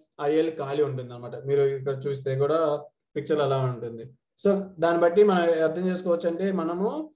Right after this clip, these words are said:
భౌతికంగానే కాదు, మానసికంగా కూడా మనము, ఆ, ఏంటి, నైవేద్యంగా సమర్పించవచ్చు. So పరమాత్మ అలాగా, ఆ, ఏంటి, అది నిజంగానే జరుగుతున్నట్టు.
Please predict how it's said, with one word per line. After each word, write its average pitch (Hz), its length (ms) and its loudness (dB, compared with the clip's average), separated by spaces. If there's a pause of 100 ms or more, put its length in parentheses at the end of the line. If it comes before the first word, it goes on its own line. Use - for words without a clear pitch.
(220)
భౌతికంగానే 160 680 0
కాదు, 160 640 2 (240)
మానసికంగా 156 520 0
కూడా 175 420 2 (160)
మనము, 147 540 -4 (760)
ఆ, 135 320 2
ఏంటి, 131 640 0 (380)
నైవేద్యంగా 156 560 4
సమర్పించవచ్చు. 131 840 -6 (120)
So 190 220 4
పరమాత్మ 170 440 2
అలాగా, 170 600 0 (580)
ఆ, 135 60 2
ఏంటి, 139 520 0
అది 151 140 2
నిజంగానే 175 600 0
జరుగుతున్నట్టు. 135 680 -4